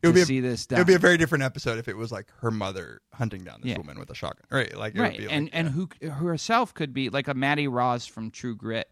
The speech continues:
Speaker 2: who, who herself could be killed by the whole episode, you know?
Speaker 1: Right. It's exce-, it's, it's certainly excessive, but it pushes all of the right buttons just to flip it on you at the end there. And, like, I just,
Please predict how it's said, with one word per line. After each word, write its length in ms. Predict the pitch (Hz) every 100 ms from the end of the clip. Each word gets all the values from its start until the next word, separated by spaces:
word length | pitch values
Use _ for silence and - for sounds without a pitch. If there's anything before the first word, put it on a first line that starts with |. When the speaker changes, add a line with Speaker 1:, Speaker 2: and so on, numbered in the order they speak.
| -
Speaker 2:
who, 200 | 147 156
who 120 | 135
herself 500 | 156 165 - 190 233
could 180 | - 113
be 120 | 107
killed 340 | - 113 92 -
by 160 | 95
the 140 | 87 87
whole 240 | - 69
episode, 500 | - - - - - -
you 140 | 85
know? 100 | 104
Speaker 1:
Right. 380 | 107 - - - _ _
It's 180 | 180 180
exce-, 340 | 196 - 190 156
it's, 280 | 165 - -
it's 200 | 180 -
certainly 560 | - 277 262 226 202
excessive, 520 | 156 - 151 143 - 123
but 100 | 143
it 140 | 143
pushes 380 | - 233 - 151
all 300 | 131 151 151
of 140 | 143
the 100 | 123
right 260 | 120 120 107
buttons 400 | 120 107 113 107
just 280 | _ 123 -
to 60 |
flip 360 | 135 - 135 127
it 60 | 120
on 200 | 107 110
you 80 | 104
at 80 | 104
the 160 | 95
end 220 | 98 104 98
there. 320 | 92 95 80
And, 200 | 117 127
like, 240 | 123 123 -
I 200 | 147 160
just, 280 | 165 160